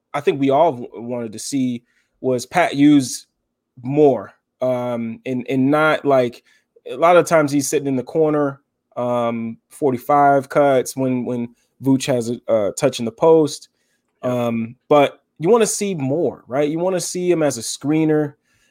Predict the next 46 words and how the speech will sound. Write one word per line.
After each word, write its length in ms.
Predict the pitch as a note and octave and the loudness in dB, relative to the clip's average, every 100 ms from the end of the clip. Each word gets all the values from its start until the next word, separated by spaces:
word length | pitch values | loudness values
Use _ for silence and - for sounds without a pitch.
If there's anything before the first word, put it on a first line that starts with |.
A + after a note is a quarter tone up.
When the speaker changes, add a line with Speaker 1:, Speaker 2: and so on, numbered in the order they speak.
| - | -4
Speaker 1:
And 140 | C#3+ | 0
I 80 | D3+ | 0
thought 460 | D#3 F3 D#3+ - _ _ - | 2 4 4 0 _ _ -12
tonight 580 | - B2 D3 D3+ C#3+ - | -6 -2 0 0 -2 -6
was 560 | B2+ C3+ C3 B2 A#2+ A2+ | -4 0 0 0 -4 -8
perfect, 480 | - C#3 B2 A2 - - | -4 -2 -2 -8 -12 -8
um, 420 | A#2+ A#2 A2+ G#2+ _ _ _ _ _ _ - | -8 -6 -8 -12 _ _ _ _ _ _ -6
in 80 | D#3 | 0
terms 240 | C#3+ E3 C#3 | 4 4 4
of 120 | A#2+ | 2
what 180 | C#3+ C#3+ | 2 2
they 220 | B2 A2+ | 0 -2
did 440 | A2+ A#2 D3 A2+ - | -6 2 2 0 -8
with 160 | A#2+ | -8
him. 180 | A2+ - _ _ _ _ _ - | -8 -16 _ _ _ _ _ -8
Um, 460 | C3 B2+ B2+ B2 A#2+ | -4 -2 -2 -2 -4
I, 100 | C3+ - - | -6 -6 -6
a 40 | |
lot 300 | C3 C#3+ D3+ | 2 4 6
of, 260 | D#3 C3+ B2+ | 4 0 -4
they 80 | C3+ | -2
used 260 | D3 D3 | 0 0
him 80 | C#3+ | 0
in 80 | C3 | 0
a 60 | |
lot 180 | C3+ C#3+ | 0 0
of, 60 | C#3+ | 0
like, 240 | C3 A#2 | 0 -2
double 240 | B2+ C#3 C#3 | -2 -2 0
drag 320 | C#3+ C3+ C3 | 0 0 -4
sets 320 | - C#3+ C3+ | -2 -2 -2
where 120 | C3+ | -4
it 40 | B2 | -4
was 80 | |
like, 220 | A#2 G2+ - | -4 -6 -4
but, 300 | B2+ A2+ - | -4 -4 -6
but 220 | A#2 G#2+ | -6 -4
he 200 | C3+ B2+ _ - | -4 -6 _ -2
touch 280 | D#3 - | -2 -2
and 120 | B2+ A#2 | -6 0
go 340 | C#3 C#3 C3+ | 4 4 2
to 60 | B2+ | -2
kinda, 240 | C#3 B2 | -6 -6
kinda 300 | - C3+ B2 | -8 -8 -8
create 440 | - C3 C3+ C3 | -6 0 0 0
some, 220 | - B2 | -4 -8